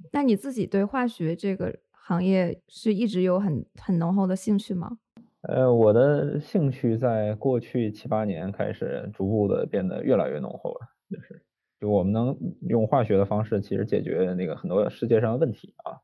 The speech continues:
Speaker 2: 当然，那个在制造这些化学品的过程中，
Speaker 1: 嗯。
Speaker 2: 可能也会产生问题。但是呢，我们看到这个初衷可能跟那个我们在高中化学课本上讲，就是第一句话，就化学是人类进步的关键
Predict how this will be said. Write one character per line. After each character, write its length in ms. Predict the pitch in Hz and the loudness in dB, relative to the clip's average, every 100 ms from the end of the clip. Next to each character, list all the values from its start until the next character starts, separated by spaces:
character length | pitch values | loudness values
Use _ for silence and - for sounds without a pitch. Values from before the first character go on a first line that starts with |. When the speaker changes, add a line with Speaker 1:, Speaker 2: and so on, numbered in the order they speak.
| - | -2
Speaker 2:
当 140 | 104 | 0
然， 180 | 104 98 | 2 2
那 100 | 101 | 4
个 140 | 95 | 4
在 260 | 90 101 98 - | 4 2 0 -2
制 120 | - | 0
造 200 | 107 98 | 2 4
这 80 | 180 | 2
些 100 | 185 | 0
化 140 | - 107 | 0 0
学 80 | |
品 120 | 107 101 | 0 -2
的 60 | |
过 160 | - 98 | 0 0
程 160 | 98 | 0
中， 100 | - | -8
Speaker 1:
嗯。 40 | - | -6
Speaker 2:
可 100 | - | -4
能 100 | 98 | -2
也 80 | - | -2
会 140 | 101 | -4
产 180 | - - | -6 -6
生 160 | 90 | -4
问 120 | 107 98 | -2 -2
题。 200 | - - _ _ _ _ _ - | -6 -20 _ _ _ _ _ -4
但 160 | 104 | 0
是 120 | 110 110 | 2 2
呢， 140 | 107 | 4
我 140 | 104 | 4
们 240 | 95 95 - | 2 0 -4
看 220 | - 123 | -2 0
到 160 | 113 107 | 4 4
这 100 | 107 | 4
个 120 | 107 | 2
初 200 | - 123 | 2 2
衷 280 | 120 113 120 | 2 0 -2
可 160 | - | -2
能 280 | 95 104 104 - _ _ - | -4 -2 -6 -10 _ _ 0
跟 320 | 107 104 104 | 4 4 4
那 100 | 107 | 4
个 160 | 101 98 | 4 4
我 80 | |
们 80 | 95 | 4
在 160 | 104 95 | 2 2
高 220 | 104 104 | 4 4
中 180 | 104 98 | 4 2
化 160 | 107 | 2
学 160 | 95 92 | 0 0
课 160 | 95 104 | 2 2
本 160 | 80 | 2
上 180 | - 95 | -2 -4
讲， 240 | - 104 - - | -2 -2 -4 -2
就 80 | 104 | 0
是 80 | 101 | 4
第 140 | 117 | 4
一 40 | |
句 60 | 120 | 4
话， 240 | 104 110 - | 2 2 0
就 120 | 95 | 0
化 180 | 120 104 | 0 2
学 220 | 95 95 | 2 0
是 240 | - 98 | 0 0
人 200 | 95 92 | 0 2
类 160 | 104 101 | 2 2
进 200 | 107 98 | 0 2
步 60 | |
的 80 | 98 | 2
关 180 | 98 98 | 2 0
键 300 | 107 98 | 0 -4